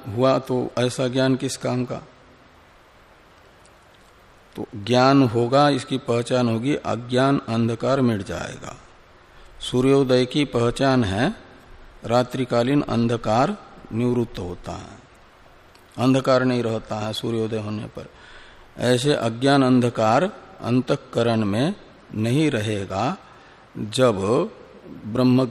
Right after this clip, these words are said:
ज्ञान रूपी सूर्य का उदय होगा। तो फिर अज्ञान का कार्य जो अहम अभिमान मम अभिमान है ये भी नहीं रहेगा। इसलिए प्रथम विकल्प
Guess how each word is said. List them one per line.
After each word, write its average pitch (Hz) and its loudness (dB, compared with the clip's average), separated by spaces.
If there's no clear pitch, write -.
ज्ञान 117 0
रूपी 113 -4
सूर्य 110 -4
का 131 -2
उदय 104 -2
होगा। - -12
तो 123 2
फिर 139 4
अज्ञान 135 2
का 127 2
कार्य 123 0
जो 123 0
अहम 131 4
अभिमान 123 2
मम 123 2
अभिमान 113 -2
है 123 -2
ये 120 0
भी 123 0
नहीं 101 0
रहेगा। 87 -12
इसलिए 131 0
प्रथम 151 2
विकल्प 131 0